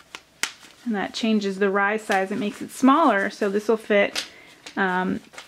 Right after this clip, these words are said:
newborn and smaller babies, probably up to about, uh, twelve to fifteen pounds.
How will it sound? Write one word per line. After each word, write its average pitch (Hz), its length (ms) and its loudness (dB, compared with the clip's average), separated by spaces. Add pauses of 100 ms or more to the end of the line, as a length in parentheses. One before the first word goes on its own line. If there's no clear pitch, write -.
(140)
newborn 247 460 8
and 214 120 0
smaller 220 360 4
babies, 202 420 2
probably 254 1120 4 (1160)
up - 220 0
to 220 260 4
about, 185 560 2 (320)
uh, 196 420 0
twelve 202 380 0
to 220 80 -6
fifteen 208 560 -2
pounds. 202 680 -2